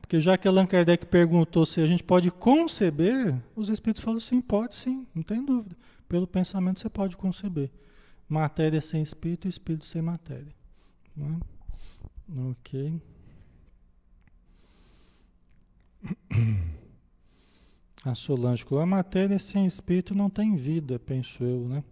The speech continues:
É, então, exatamente, né, Mat-, é, Solange? É, é o que os espíritos falam, né? Quem dá vida à matéria, né?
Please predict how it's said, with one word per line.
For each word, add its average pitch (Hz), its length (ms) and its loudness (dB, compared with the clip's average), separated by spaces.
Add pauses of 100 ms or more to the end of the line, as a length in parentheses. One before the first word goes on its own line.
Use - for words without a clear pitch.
(1160)
É, 233 120 4
então, 247 440 2
exatamente, 185 800 0
né, 185 160 2
Mat-, 139 300 -2
é, 120 640 0
Solange? 135 600 -2
É, 156 320 0 (320)
é 143 80 -4
o 143 40 -6
que - 100 -4
os 180 100 0
espíritos 196 400 -6
falam, 190 540 -2
né? 151 240 -2 (640)
Quem 175 260 2
dá 170 260 4
vida 135 840 -2
à 123 60 -6
matéria, 143 800 -4 (880)
né? 151 300 0